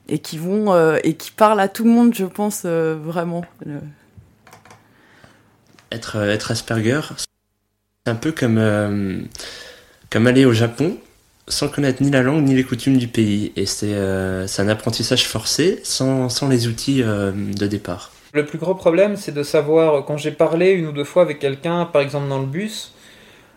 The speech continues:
Speaker 3: euh, savoir si je dois aller, euh, dire bonjour, euh, ou si je dis juste un petit bonjour, ou que, ou alors si je vais carrément serrer la main, euh, ou tout simplement, euh, enfin, les, les choses comme ça sont, euh,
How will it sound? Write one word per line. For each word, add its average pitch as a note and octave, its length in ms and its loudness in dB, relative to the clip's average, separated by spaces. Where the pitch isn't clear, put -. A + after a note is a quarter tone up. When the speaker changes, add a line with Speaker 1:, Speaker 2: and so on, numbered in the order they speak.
Speaker 3:
euh, C3+ 100 -12
savoir E3 300 4
si E3 140 -4
je D3 120 -6
dois F3 280 6
aller, F3 420 6
euh, C3 640 0
dire C#3 240 2
bonjour, E3+ 800 2
euh, C#3 180 0
ou C#3 140 -10
si D#3 160 -6
je C#3+ 40 -8
dis D3+ 140 -10
juste F3 280 -6
un D#3 80 -4
petit D#3 180 -10
bonjour, D#3 600 0
ou C#3+ 40 -6
que, B2+ 720 -4
ou C3 100 2
alors D#3+ 180 4
si D#3+ 160 -10
je C#3+ 80 -8
vais D3 100 0
carrément C#3+ 320 2
serrer D3+ 260 0
la C3+ 120 2
main, F#3 400 -4
euh, C#3+ 120 -2
ou C#3+ 100 -4
tout - 100 -12
simplement, D#3 600 -2
euh, C3+ 160 0
enfin, D3 200 -4
les, D3+ 180 0
les D#3+ 140 4
choses D#3+ 220 0
comme D3 180 0
ça G#3+ 340 0
sont, F3 480 -2
euh, C3+ 340 4